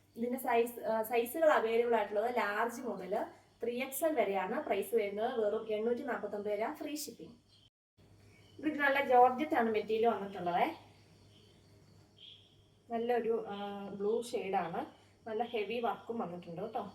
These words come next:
ഇങ്ങനെ നല്ലൊരു ഹെവി വർക്കാണ് വന്നിട്ടുള്ളത്. സ്ലീവിലും വർക്കാണ്. ത്രീ ഫോർത്ത് സ്ലീവ് ആണ്. എ ലൈൻ കട്ട് ആണ്. ലൈനിങ്ങും അറ്റാച്ച്ഡ് ആണ്.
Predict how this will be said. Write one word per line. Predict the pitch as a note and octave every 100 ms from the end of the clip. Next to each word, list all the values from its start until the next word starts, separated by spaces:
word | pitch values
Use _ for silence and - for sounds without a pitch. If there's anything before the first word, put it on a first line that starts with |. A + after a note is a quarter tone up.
| -
ഇങ്ങനെ | F#3+ F3+
നല്ലൊരു | F3+ F3 F3+ F#3 F3+
ഹെവി | F3+ F3 F#3+
വർക്കാണ് | E3+ - F3 D#3+
വന്നിട്ടുള്ളത്. | D#3 - D#3 D#3+ B3+ D4+ - - - - - - - -
സ്ലീവിലും | A#3+ B3 C4 C4+ C#4
വർക്കാണ്. | - - F#3+ G#3 E4 -
ത്രീ | G#3+
ഫോർത്ത് | A3 A3
സ്ലീവ് | A#3 A3 G#3+
ആണ്. | A3+ - - - G3+
എ | G#3
ലൈൻ | A3 A3+
കട്ട് | A#3 A#3
ആണ്. | F3+ G#3+ B3
ലൈനിങ്ങും | G#3 A3 A#3 A#3+
അറ്റാച്ച്ഡ് | F#3 F3+ -
ആണ്. | E3+ - D4